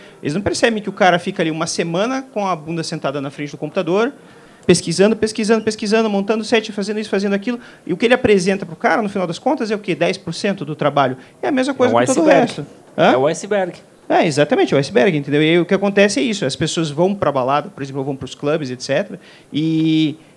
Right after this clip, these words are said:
Speaker 1: eles só veem a parte que é a parte de contato com eles, não percebem que tem todo um outro trabalho por trás, assim,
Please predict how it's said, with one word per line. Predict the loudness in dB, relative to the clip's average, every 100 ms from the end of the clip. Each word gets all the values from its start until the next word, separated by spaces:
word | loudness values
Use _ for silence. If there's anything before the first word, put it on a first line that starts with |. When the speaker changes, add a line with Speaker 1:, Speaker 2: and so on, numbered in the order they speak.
| -8
Speaker 1:
eles | -6 -2
só | 2
veem | 4 4 0
a | 2
parte | 4 2 0 -12 -12 -20 -20 -20
que | -4 0
é | 2
a |
parte | 2 -2 -2
de | -12
contato | -4 -4 0 2 2 2
com | -4 -4
eles, | -2 -4
não | -4
percebem | -4 -4 -6
que | -6
tem | -2
todo | 0 0
um | 0
outro | 0 0
trabalho | -4 0 0
por | -2 -4
trás, | 0 0 0
assim, | -6 -10